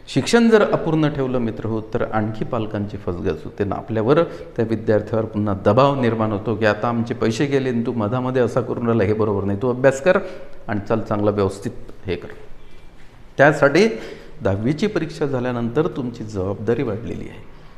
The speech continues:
जबाबदारी मी यासाठी वाढलेली आहे, तुम्ही तुमच्या शिक्षणाप्रती अलर्ट असायला पाहिजे, तुम्ही तुमच्या अभ्यासाप्रती अलर्ट असलं पाहिजे.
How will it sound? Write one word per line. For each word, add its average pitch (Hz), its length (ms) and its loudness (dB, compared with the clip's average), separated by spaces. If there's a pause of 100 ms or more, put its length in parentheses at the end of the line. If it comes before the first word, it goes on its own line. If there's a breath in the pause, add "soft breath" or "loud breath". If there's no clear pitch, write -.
(160 loud breath)
जबाबदारी 202 440 8
मी 233 120 8
यासाठी 214 360 4
वाढलेली 170 420 2
आहे, 160 160 0
तुम्ही 156 160 2 (120)
तुमच्या 131 340 -2
शिक्षणाप्रती 131 840 -6
अलर्ट 117 380 0
असायला 90 300 -6
पाहिजे, - 320 -12 (460 loud breath)
तुम्ही 208 220 6
तुमच्या 196 280 4
अभ्यासाप्रती 190 1200 2 (180)
अलर्ट 143 460 6 (340)
असलं 101 400 -6
पाहिजे. 90 600 -10